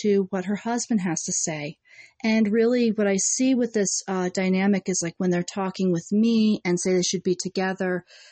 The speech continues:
they kind of bounce, um, ideas off of each other. If one person is making a mistake and they don't really realize it, the other person gently corrects it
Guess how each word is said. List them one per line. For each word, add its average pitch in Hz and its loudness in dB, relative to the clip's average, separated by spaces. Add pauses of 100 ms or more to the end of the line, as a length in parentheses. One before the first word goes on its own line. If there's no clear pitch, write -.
(200)
they 311 -2
kind 311 0
of 294 0
bounce, 233 0
um, 202 0
ideas 196 0
off 196 -2
of 202 -6
each 190 -2 (100)
other. 226 -2
If 180 0
one 185 0
person 185 -2
is 180 -4
making 175 -2
a 165 2
mistake 226 -2
and 180 0
they 175 0
don't 170 -2
really 170 0
realize 214 0
it, 196 -2 (560)
the 247 0
other 226 4
person 208 0
gently 202 0
corrects 185 -2
it 220 -2